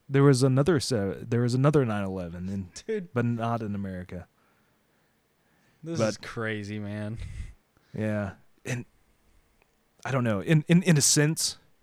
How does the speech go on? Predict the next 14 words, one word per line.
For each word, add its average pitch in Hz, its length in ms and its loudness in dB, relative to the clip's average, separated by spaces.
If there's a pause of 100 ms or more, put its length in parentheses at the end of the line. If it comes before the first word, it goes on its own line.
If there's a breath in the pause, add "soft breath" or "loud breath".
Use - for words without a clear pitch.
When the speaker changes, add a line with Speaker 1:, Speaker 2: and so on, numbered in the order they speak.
Speaker 2:
Hashtag 117 320 -6
Speaker 1:
now, 117 160 4
Speaker 2:
Illuminati. 104 720 -6 (100)
Speaker 1:
<laughs> - 140 -18
in, 123 180 0
in 143 140 2
a - 20 4
sense, 147 420 0
now, 107 280 -2 (120)
don't, 113 220 -4 (160)
don't 127 140 -6
get 151 100 -6
me 107 80 -8
wrong. 95 320 -2